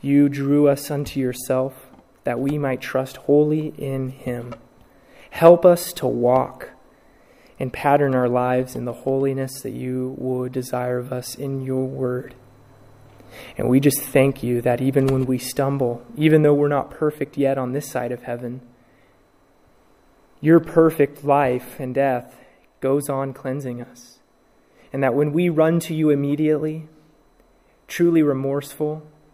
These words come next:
you will forgive and cleanse. And so we can cherish close relationship with you.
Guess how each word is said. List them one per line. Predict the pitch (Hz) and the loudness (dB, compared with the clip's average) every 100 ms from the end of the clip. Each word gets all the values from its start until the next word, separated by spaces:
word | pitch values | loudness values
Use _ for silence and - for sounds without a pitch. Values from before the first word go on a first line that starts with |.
| _ _ _ _ _ _ | _ _ _ _ _ _
you | - 139 151 | -6 -4 -2
will | 143 160 | 0 -2
forgive | - 123 127 123 120 - - - _ - 127 | -2 -6 -4 -4 -4 -8 -20 -20 _ -16 -10
and | 117 | -10
cleanse. | - 120 117 113 120 - - _ _ _ _ _ _ _ _ _ _ - | -6 -6 -6 -10 -16 -20 -20 _ _ _ _ _ _ _ _ _ _ -12
And | 120 | -2
so | 120 | 0
we | 120 123 | 2 0
can | 123 120 | -2 -6
cherish | 120 - 127 123 120 - - - | -6 -2 2 2 0 -6 -10 -12
close | - 131 139 139 - - | 2 4 4 0 -14 -6
relationship | 131 123 123 - 127 - 127 - | -4 -2 -4 -6 -8 -8 -8 -8
with | - 123 | -10 -12
you. | 135 | -14